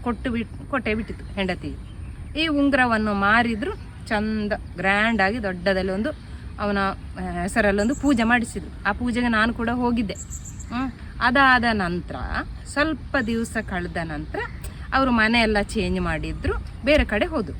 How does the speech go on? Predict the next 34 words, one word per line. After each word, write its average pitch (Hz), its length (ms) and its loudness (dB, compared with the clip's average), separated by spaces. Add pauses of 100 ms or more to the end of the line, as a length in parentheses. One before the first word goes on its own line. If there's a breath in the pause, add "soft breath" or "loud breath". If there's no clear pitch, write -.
(720 loud breath)
ಅದು 277 260 4
ಅವ್ರು 294 180 8
ಆಚೆ 294 220 6
ಬೇರೆ 277 200 4
ಕಡೆ 262 160 0
ಹೋದ 220 280 -2
ನಂತರ 196 360 -2 (640 loud breath)
ನನಗೆ 339 320 4
ಕೂಡ 302 260 2
ಅವರ 254 140 2 (220)
ಕಾಂಟ್ಯಾಕ್ಟ್ 233 440 0
ಎಲ್ಲ 208 140 -2
ಸ್ವಲ್ಪ 202 280 -4
ಕಡಿಮೆ 196 440 -2
ಆಯ್ತು. 190 320 -4 (460 loud breath)
ನಾನ್-, 302 340 4
ನನಗೆ 269 240 4
ಸಿಗ್ಲೇ 202 340 0
ಇಲ್ಲ 269 160 2
ಅದಕ್ಕಿನ್-, 190 380 -4
ಅದಾದ 175 340 0
ನಂತರ. 170 340 -6 (460 loud breath)
ಅದಾಗಿ 269 420 4
ಒಂದು 254 200 4
ಮೂರ್ನಾಲ್ಕು 254 680 4
ವರ್ಷಗಳೇ 226 640 2
ಕಳೆದೋಯ್ತು. 247 720 0
ನಾನೊಂದು 294 380 6
ಇತ್ತೀಚೆಗೆ 247 760 2
ರೀಸೆಂಟ್ 247 560 2
ಆಗಿ 190 240 -2
ಒಂದು 240 160 0
ಫಂಕ್ಷನಿಗೆ 247 640 2
ಹೋಗಿದ್ದೆ. 220 340 -2